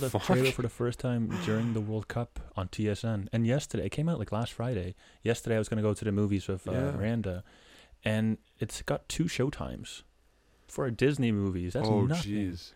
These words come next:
Speaker 1: I mean, it's still got Black Panther on the
Speaker 2: That's
Speaker 1: top,
Speaker 2: crazy.
Speaker 1: like, filling up half the theater, but still, like, nutty.
Speaker 2: What movie were you
Speaker 1: Uh,
Speaker 2: gonna see? What's even
Speaker 1: nothing,
Speaker 2: playing?
Speaker 1: really. There's
Speaker 2: What's
Speaker 1: She
Speaker 2: even
Speaker 1: Said,
Speaker 2: playing?
Speaker 1: which is what we wanted to see, the, the Henry, uh, Weinstein?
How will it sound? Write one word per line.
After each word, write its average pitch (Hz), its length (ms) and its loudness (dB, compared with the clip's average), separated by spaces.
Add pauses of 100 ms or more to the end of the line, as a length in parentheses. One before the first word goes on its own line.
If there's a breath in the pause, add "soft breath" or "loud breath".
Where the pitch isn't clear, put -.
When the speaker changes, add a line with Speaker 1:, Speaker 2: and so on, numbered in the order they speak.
(140 soft breath)
Speaker 1:
I - 60 -4
mean, 120 80 4
it's 127 100 2
still 165 140 2
got 127 180 0
Black 107 220 0
Panther 101 420 -2
on 98 100 -4
the 95 60 -4
Speaker 2:
That's 104 160 -4
Speaker 1:
top, 98 120 -6
Speaker 2:
crazy. 92 440 -4
Speaker 1:
like, 92 140 -10 (140)
filling 98 260 -2
up 92 100 -6
half 101 200 -4
the 92 80 -8
theater, 101 400 -2 (540 loud breath)
but 104 180 0
still, 82 360 -2
like, - 140 -12 (1080 loud breath)
nutty. 98 520 -2 (180)
Speaker 2:
What 104 160 -4
movie 113 280 -4
were 92 160 -2
you 87 60 -4
Speaker 1:
Uh, 104 340 2
Speaker 2:
gonna 101 180 -4
see? 85 60 -12 (280)
What's 127 180 -8
even 175 220 -4
Speaker 1:
nothing, 123 280 0 (160)
Speaker 2:
playing? 104 40 -2
Speaker 1:
really. 117 280 0
There's 120 240 -2
Speaker 2:
What's 123 100 -6
Speaker 1:
She 123 80 -2
Speaker 2:
even 131 140 -4
Speaker 1:
Said, 147 220 2
Speaker 2:
playing? - 100 -10
Speaker 1:
which 123 160 -4
is 113 60 -4
what 110 120 -2
we 113 100 -2
wanted 120 200 -4
to 117 80 -10
see, 123 200 -6
the, 104 300 -2
the 98 320 -2 (480 loud breath)
Henry, 104 720 -2 (220)
uh, 92 400 -4 (1160 soft breath)
Weinstein? 135 480 -4